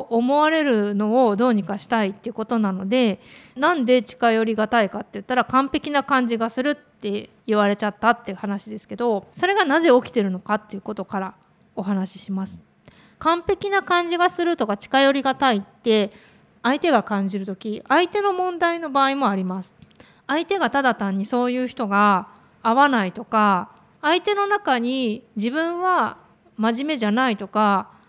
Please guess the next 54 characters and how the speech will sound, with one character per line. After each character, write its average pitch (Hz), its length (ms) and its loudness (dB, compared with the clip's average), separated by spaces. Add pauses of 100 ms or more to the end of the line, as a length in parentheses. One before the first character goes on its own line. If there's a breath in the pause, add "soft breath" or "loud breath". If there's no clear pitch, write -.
(200 soft breath)
自 220 100 0
分 277 120 0
は 294 120 6
完 277 300 0
璧 320 240 -2
じ 247 60 -2
ゃ 226 40 2
な 254 160 2
い 254 40 2
っ 226 40 -6
て - 160 -8
い 196 100 0
う 208 80 -4
引 233 60 -8
け 302 160 -2
目 330 140 -2
が 254 120 0
あ 262 40 2
っ 262 60 -8 (140)
て、 320 320 0 (280 loud breath)
そ 294 240 0
う 294 60 0
い 302 40 -2
う 302 80 0
雰 285 200 -4
囲 311 100 -6
気 247 140 -6
の 208 120 -2
人 202 680 -2
に 294 140 -6
近 - 260 -2
寄 254 100 0
り 247 100 -4
が 240 140 -2
た 302 160 -2
い 262 60 -2
み 208 120 -4
た 190 160 -6
い 185 60 -6
な 196 260 -2 (180)
場 254 200 2
合 285 60 -2
も 247 160 0
あ 254 80 4
る 233 80 0
の 185 140 -4
で、 190 300 -2 (320 soft breath)
必 285 120 -6 (200)
ず 381 80 -6
し 269 140 -6
も 226 160 2
自 208 160 0
分 320 400 -4
の 277 320 -2